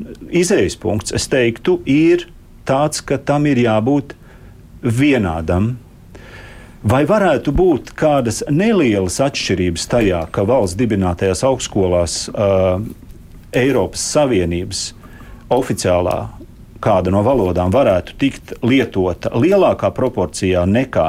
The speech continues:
ā, valsts dibinātā augstskolā?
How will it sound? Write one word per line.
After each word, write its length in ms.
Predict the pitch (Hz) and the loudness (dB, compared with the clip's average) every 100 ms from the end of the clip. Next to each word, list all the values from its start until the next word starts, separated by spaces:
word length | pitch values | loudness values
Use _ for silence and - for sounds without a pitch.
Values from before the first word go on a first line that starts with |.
| 110 | 0
ā, 1040 | 131 - - - - - - - - 95 | -4 -12 -20 -20 -20 -20 -20 -16 -2 0
valsts 280 | 113 196 139 | 2 2 2
dibinātā 500 | 131 104 90 85 101 | 0 0 0 0 0
augstskolā? 580 | 117 - - 87 90 | 0 -2 -2 -2 -2